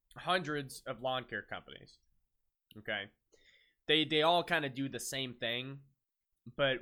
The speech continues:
what they do differently from their competitors sets them aside and, and will make their business ultimately flourish." But the thing about esports and how saturated of a market it has, and such a liquid market that it enti-, it, well, it entices,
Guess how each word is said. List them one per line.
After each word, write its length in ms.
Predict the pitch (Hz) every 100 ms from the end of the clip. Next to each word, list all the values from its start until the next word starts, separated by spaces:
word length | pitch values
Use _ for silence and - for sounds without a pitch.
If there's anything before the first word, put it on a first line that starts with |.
| 127
what 280 | 143 156 -
they 180 | 139 139
do 240 | 139 127
differently 540 | 107 123 139 131 131
from 180 | 120 120
their 100 | 113
competitors 720 | 107 107 120 117 107 101 95
sets 220 | - 107 -
them 180 | 107
aside 420 | 95 - 104 101 98
and, 120 | 95
and 200 | 110 107
will 100 | 98
make 240 | 101 104
their 80 | 104
business 360 | 87 92 92 90
ultimately 420 | 92 - 90 78
flourish." 320 | - 104 78 - _ _ _ _ _ _ _ _ _ _ -
But 140 | 151
the 100 | 151
thing 220 | 139 165 196
about 480 | 160 143 131 120 - _ _ _ -
esports 600 | 147 147 - 110 104 107
and 120 | 107
how 260 | 101 135 131
saturated 840 | - - 123 127 123 113 107 104
of 100 | 98
a 60 | 90
market 500 | 98 110 117 - 92
it 120 | 87
has, 340 | 87 98 85 85
and 160 | 92
such 300 | - - 113
a 60 | 107
liquid 340 | 101 107 92 90
market 380 | 101 101 92 92
that 100 | 90
it 100 | 87
enti-, 600 | 85 - 113 110 85 85 -
it, 160 | 110 85
well, 180 | 110 95
it 180 | 107 95
entices, 680 | 98 87 - 107 82 80 -